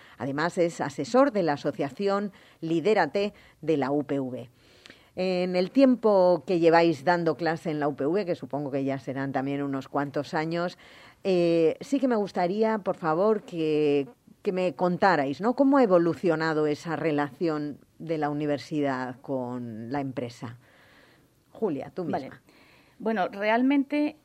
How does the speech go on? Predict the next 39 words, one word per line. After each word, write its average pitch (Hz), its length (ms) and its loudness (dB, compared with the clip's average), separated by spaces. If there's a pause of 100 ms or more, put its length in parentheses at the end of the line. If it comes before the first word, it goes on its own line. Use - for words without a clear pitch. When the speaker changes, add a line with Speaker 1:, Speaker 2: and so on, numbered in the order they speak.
(340)
Speaker 2:
yo 247 440 4
empecé 208 500 -2
a 233 60 4
relacionarme 190 840 -4
con 185 180 2
la 170 60 2
empresa 226 800 0
en 185 200 -6
el 170 100 0
año 190 440 0
dos 156 260 -4
mil 156 200 0
ocho, 127 380 -4 (300)
después 175 520 -4
de 175 120 -2
estar 175 420 2
ocho 165 300 -2
años 160 300 -4
ya 160 260 2
dando 147 340 -2
clase. 170 400 -4 (720)
Y 214 260 -2
realmente 269 840 4 (180)
esa 254 300 0
relación 262 580 0
a 214 80 2
mí 254 140 4
siempre 311 320 -4
ha - 20 2
sido 170 240 0
fácil 160 460 -2
en 165 100 -2
el 156 100 -2
seno 175 260 -4
de 160 80 2
la 147 100 4
U 147 80 -2
P 151 100 -2
V. 143 300 -4